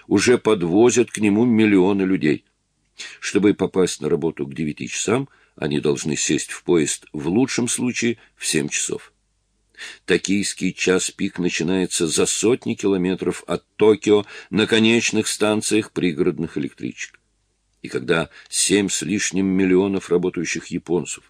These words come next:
присоединяются к своим провинциальным согражданам в вагонах метро и надземке, начинается нечто невообразимое. Опоздание на службу немыслимо для японцев.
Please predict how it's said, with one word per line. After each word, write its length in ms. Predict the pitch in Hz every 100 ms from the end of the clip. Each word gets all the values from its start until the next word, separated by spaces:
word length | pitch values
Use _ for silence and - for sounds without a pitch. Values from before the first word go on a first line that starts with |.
| - - -
присоединяются 1040 | - 104 107 104 104 107 117 98 - 67
к 80 | -
своим 340 | - 87 87
провинциальным 880 | - 90 92 87 87 98 92 85 73
согражданам 800 | - 69 85 85 69 71 73 71
в 140 | 67
вагонах 500 | - 85 85 85 -
метро 380 | 82 82 - 90
и 80 | 78
надземке, 800 | 69 64 - 113 135 131 127 117 - - -
начинается 840 | 82 - 78 82 104 110 - 117
нечто 680 | 123 78 73 - - - 87
невообразимое. 1120 | 82 62 64 65 69 69 78 - - - - _ - -
Опоздание 640 | - - 67 - 78 73 69
на 140 | 67
службу 400 | - 73 65 80
немыслимо 720 | 82 95 117 - 120 139 120 -
для 180 | - 71
японцев. 500 | - - - -